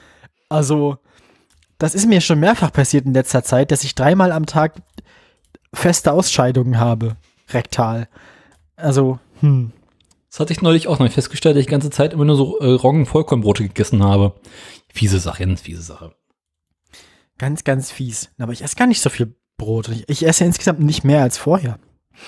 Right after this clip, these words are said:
Speaker 1: Ich weiß nicht, ich hab im, hab ich im letzten Podcast nicht schon gesagt, dass ich das Gefühl habe, dass ich mehr kacke, als ich esse? Ähm,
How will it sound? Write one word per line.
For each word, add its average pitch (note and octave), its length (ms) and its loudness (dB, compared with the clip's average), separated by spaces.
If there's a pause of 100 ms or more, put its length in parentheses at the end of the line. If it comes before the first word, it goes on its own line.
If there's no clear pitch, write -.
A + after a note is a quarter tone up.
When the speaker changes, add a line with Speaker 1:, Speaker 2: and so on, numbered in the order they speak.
(1040)
Speaker 1:
Ich - 160 -6
weiß D3+ 220 0
nicht, C3+ 180 0
ich - 160 -2
hab D#3+ 100 4
im, C#3 100 4 (320)
hab D3 80 4
ich C3+ 100 2
im C3+ 60 2
letzten E3 240 2
Podcast F#3+ 360 0
nicht F#3+ 140 0
schon F#3+ 100 0
gesagt, D#3 260 2
dass D#3+ 100 2
ich D#3 100 -2
das - 60 -10
Gefühl E3+ 280 -2
habe, D#3 80 4
dass C#3+ 140 -2
ich C#3 100 -8
mehr D3+ 120 0
kacke, D#3 260 0
als D3 160 -2
ich C#3+ 80 -12
esse? D3 260 -4 (560)
Ähm, C3+ 320 4